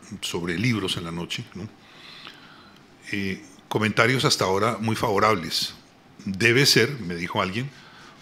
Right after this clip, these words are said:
"porque todavía por el volumen no lo han leído", ¿no? Entonces, los comentarios desfavorables pueden venir un poco más adelante y,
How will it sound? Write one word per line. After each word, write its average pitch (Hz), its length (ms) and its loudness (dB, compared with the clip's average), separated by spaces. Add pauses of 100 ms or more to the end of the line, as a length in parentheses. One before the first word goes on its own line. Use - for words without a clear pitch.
(100)
"porque - 220 -4
todavía 92 600 0 (220)
por 110 160 2
el 117 100 4
volumen 113 460 0 (100)
no 92 200 -4
lo 87 100 -4
han 87 100 -4
leído", 98 340 -6 (440)
¿no? 95 120 -10 (160)
Entonces, 95 560 -4 (120)
los 98 160 0
comentarios 113 840 2 (640)
desfavorables 113 760 2
pueden 98 300 -4
venir 95 300 -4
un 101 140 -2
poco 104 260 2
más 98 220 2
adelante 92 580 -2
y, 87 300 -4